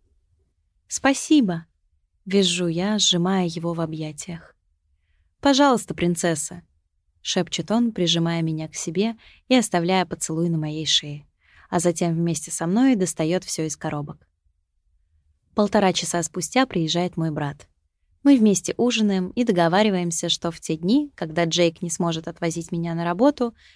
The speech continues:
это будет делать Даниэль, а затем возвращаемся к сборке мебели. Даниэль с Джейком справляются даже лучше, чем я думала, и всякий раз одергивают меня, когда я пытаюсь помочь им.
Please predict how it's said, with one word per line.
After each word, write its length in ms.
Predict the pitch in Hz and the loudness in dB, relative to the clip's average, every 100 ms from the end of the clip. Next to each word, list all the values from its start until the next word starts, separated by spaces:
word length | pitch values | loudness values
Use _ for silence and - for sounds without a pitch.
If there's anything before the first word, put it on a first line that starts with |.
| _ | _
это 220 | 339 349 196 | 0 2 2
будет 320 | 208 196 160 | 0 -2 -2
делать 320 | 175 196 165 | -2 -2 -2
Даниэль, 580 | 170 170 160 147 147 _ _ _ _ - | -2 0 0 -4 -6 _ _ _ _ -6
а 100 | 170 | -2
затем 360 | 165 165 277 | -2 2 4
возвращаемся 720 | 226 165 156 - 226 220 - | 4 2 0 0 0 -2 -2
к 80 | 165 | -6
сборке 380 | 165 180 190 170 | -4 -4 -4 -4
мебели. 460 | 151 147 156 160 - _ _ _ _ _ _ _ _ _ - | -4 -6 -8 -12 -20 _ _ _ _ _ _ _ _ _ -4
Даниэль 440 | 190 190 240 302 | 4 8 8 8
с 80 | 196 | 4
Джейком 520 | 160 202 233 226 180 | 2 4 4 4 2
справляются 680 | 170 - 180 202 254 240 185 | 0 0 2 4 4 4 2
даже 280 | 185 202 214 | 0 2 2
лучше, 300 | 254 277 175 | 2 2 0
чем 220 | 165 170 | -2 0
я 120 | 185 | 0
думала, 460 | 202 196 151 147 147 _ _ _ | 0 0 -2 -4 -10 _ _ _
и 100 | - | -4
всякий 300 | 190 202 190 | 0 2 2
раз 240 | 180 262 - | 4 4 4
одергивают 600 | 220 233 175 160 160 - | 4 4 2 0 -4 -4
меня, 300 | 160 208 247 _ | -2 -2 -2 _
когда 260 | 175 165 | -4 2
я 140 | 202 180 | 2 2
пытаюсь 400 | 165 170 175 - | -2 -2 -2 -2
помочь 440 | 180 160 147 - | -4 -4 -4 -8
им. 140 | 165 | -10